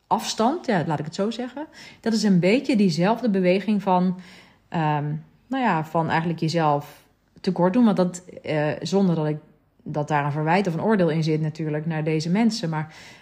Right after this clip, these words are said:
ehm, dat ze zich eigenlijk tekort doen door zichzelf zo te haten of zichzelf, zo te walgen van zichzelf. Want ik vind dat totaal niet terecht. Met alle, en dit zeg ik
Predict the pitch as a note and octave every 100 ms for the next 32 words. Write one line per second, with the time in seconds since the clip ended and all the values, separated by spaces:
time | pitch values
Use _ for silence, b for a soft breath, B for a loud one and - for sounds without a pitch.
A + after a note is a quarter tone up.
0 | B E3+ D3 C#3+ E3+ F#3 F3+ F3 - C4+
1 | A#3 F3+ F3 C4+ F#3+ E3 D#3+ D#3+ - C#3
2 | D3 E3+ F#3 F3+ G#3+ G3+ C3+ C#3+ - -
3 | D3 C3+ D#3+ D#3+ D#3 D#3 F#3+ B3 E3+ D3+
4 | D3 - C3 B2+ C#3+ - F3+ F#3+ - B2
5 | C3+ - E3+ G#3+ A3 G#3+ G#3 G#3 A#3+ -
6 | - - - D#3 - D#3+ C3+ B B B
7 | B - - F3 F3 F#3+ F#3+ E3